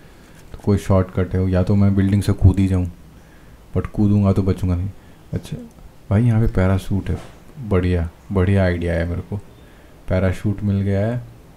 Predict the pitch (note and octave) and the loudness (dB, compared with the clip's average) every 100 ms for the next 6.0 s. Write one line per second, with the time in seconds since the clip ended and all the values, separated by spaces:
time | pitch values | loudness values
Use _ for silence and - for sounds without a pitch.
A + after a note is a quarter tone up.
0 | - - - - - - - - - - | -20 -20 -20 -20 -20 -20 -20 -20 -20 -20
1 | - - - - G#2 G2+ G#2 A2 G#2+ - | -20 -20 -20 -12 -4 -2 -2 -6 -10 -4
2 | G#2+ G#2 A2 A2 A2 A2 A#2 A#2 A#2 G#2+ | -2 0 -2 -2 -4 -2 -4 -4 -4 0
3 | G2 G2 - A2+ G#2 F#2 F#2 F#2 - - | 0 0 -2 -2 0 0 0 -4 -8 -20
4 | - - - - - - - - G2 F#2+ | -20 -20 -20 -20 -20 -20 -20 -6 -2 -2
5 | - G2+ - G2 F#2+ F#2+ F#2+ F#2+ G#2 | -4 -8 -4 -4 -2 -2 -2 -2 -2